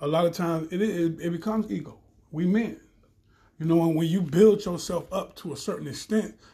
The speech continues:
there's an ego that comes along with it, like, "I did this."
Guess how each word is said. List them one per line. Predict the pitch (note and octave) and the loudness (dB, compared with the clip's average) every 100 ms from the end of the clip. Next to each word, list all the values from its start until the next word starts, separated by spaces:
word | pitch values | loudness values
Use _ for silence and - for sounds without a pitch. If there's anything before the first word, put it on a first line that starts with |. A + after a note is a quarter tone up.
| _ | _
there's | G3 G#3+ | 0 0
an | - | 0
ego | F3+ F3 D3+ | -4 -2 -2
that | D3 | -2
comes | D#3+ D#3 D3+ | -4 -4 -2
along | D#3+ D#3 D#3 | -2 -2 4
with | G#3+ | 4
it, | E3+ | 4
like, | C#3+ B2+ - | -2 -4 -6
"I | - E3 | -2 -2
did | D#3 E3 G3+ C#3+ | 0 -2 -4 -6
this." | - - _ - | -16 -20 _ -20